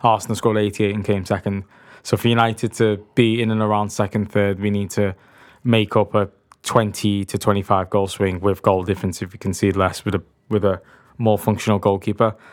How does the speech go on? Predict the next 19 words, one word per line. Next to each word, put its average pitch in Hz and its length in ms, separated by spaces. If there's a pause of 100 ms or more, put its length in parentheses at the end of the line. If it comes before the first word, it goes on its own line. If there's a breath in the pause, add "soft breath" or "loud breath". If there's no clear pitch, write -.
(460 loud breath)
which 131 200
means 139 340
then 131 480 (420)
your 131 180
signings 131 720
don't 117 220
really 107 200
address 101 280
those 101 260
issues. 120 480
I 113 80
don't 113 320
see 110 260
between 104 560
Højlund 104 580 (120)
and, 98 360 (680 soft breath)
uh, 98 400
Mason 107 300
Mount 98 300